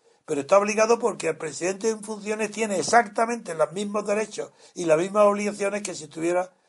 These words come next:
durante el periodo de ejercicio titular de la función. Nada más, así de sencillo. Tiene que ir porque la Constitución española le obliga, y le obliga porque no hay ni división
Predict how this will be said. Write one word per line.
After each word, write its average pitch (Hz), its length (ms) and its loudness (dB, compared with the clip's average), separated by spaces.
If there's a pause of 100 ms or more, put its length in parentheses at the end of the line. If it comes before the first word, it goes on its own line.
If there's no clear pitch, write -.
(160)
durante 147 340 -4
el 170 120 -6
periodo 170 420 -4
de 170 240 -2
ejercicio 151 600 -8
titular 151 720 4 (340)
de 147 160 -2
la 135 80 0
función. 117 400 -12 (420)
Nada 202 240 6
más, 269 320 2 (160)
así 180 240 -4
de 240 120 0
sencillo. 202 680 -4 (180)
Tiene 226 300 2
que 233 160 6
ir 240 320 0 (100)
porque 202 300 0
la 170 160 8
Constitución 170 420 0
española 233 520 4
le 202 140 6
obliga, 226 520 4 (280)
y 190 120 -4
le 190 80 2
obliga 247 360 4
porque 208 360 2
no 240 140 8
hay 240 200 8
ni 185 460 -6
división 208 720 4